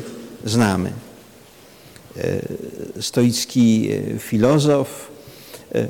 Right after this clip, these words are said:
mający nawet swoje miejsce w apokryfach, ponieważ, e, istnieje taki zbiór, e, fikcyjnej korespondencji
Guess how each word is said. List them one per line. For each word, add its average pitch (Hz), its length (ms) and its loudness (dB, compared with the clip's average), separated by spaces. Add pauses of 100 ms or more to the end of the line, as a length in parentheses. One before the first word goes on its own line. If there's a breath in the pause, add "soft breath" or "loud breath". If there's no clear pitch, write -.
mający 147 480 4
nawet 147 320 2
swoje 147 600 -2
miejsce 147 500 -2
w 135 60 -2
apokryfach, 143 800 0
ponieważ, 120 840 0 (460 loud breath)
e, 113 240 2 (720)
istnieje 139 460 0
taki 117 340 -6
zbiór, 135 600 4 (280)
e, 113 40 0
fikcyjnej 151 800 2
korespondencji 139 1500 2